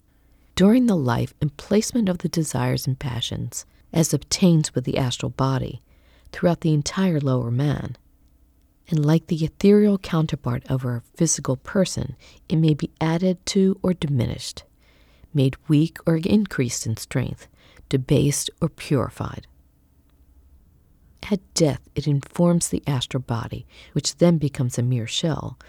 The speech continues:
For when a man dies, this astral body and principle of passion and desire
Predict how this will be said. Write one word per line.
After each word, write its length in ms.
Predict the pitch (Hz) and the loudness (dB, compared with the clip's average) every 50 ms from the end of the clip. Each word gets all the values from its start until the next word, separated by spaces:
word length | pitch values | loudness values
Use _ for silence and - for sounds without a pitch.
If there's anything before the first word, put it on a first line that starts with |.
| - - - - - _ | -20 -20 -20 -20 -20 _
For 140 | - - 143 | -6 -4 -2
when 160 | 139 151 143 | 0 2 2
a 40 | 135 | 2
man 400 | 131 127 131 131 139 160 180 208 | 2 0 0 0 2 2 0 2
dies, 460 | 190 175 135 131 127 120 120 - - | 0 0 0 0 -2 -4 -4 -4 -4
this 160 | - 127 - - - | -8 -8 -8 -8 -6
astral 340 | 135 135 139 - - 196 | -4 -4 -4 -2 -4 -6
body 480 | 156 143 139 127 123 120 117 113 131 - _ - - - _ _ _ | -4 -2 -2 -2 -2 -2 -2 -4 -6 -8 _ -20 -20 -20 _ _ _
and 220 | 143 139 - _ | -6 -6 -6 _
principle 480 | - - 226 233 - - 196 - 185 175 | 0 0 0 0 0 -4 -2 0 0 0
of 160 | 165 - - | 0 -2 -8
passion 460 | - - 175 160 160 - - 170 160 | -8 -6 -4 -4 -4 -4 -2 0 0
and 100 | 160 160 | 0 0
desire 540 | - 165 147 - 156 147 139 131 120 113 - | -2 -6 -6 -4 -2 -2 -2 -2 -4 -6 -8